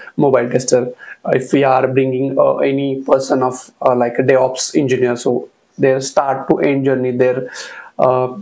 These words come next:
packages, how to switch, their, uh, facing rejections, everything will be discussing in that video. So stay tuned about our podcast videos in upcoming days. So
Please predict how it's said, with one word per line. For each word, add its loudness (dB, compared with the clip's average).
packages, 0
how 0
to 2
switch, 0
their, 2
uh, 2
facing 0
rejections, -2
everything 2
will 0
be 2
discussing 0
in 0
that 0
video. 0
So -2
stay 0
tuned 2
about 2
our 0
podcast 0
videos 0
in -2
upcoming 0
days. 0
So -2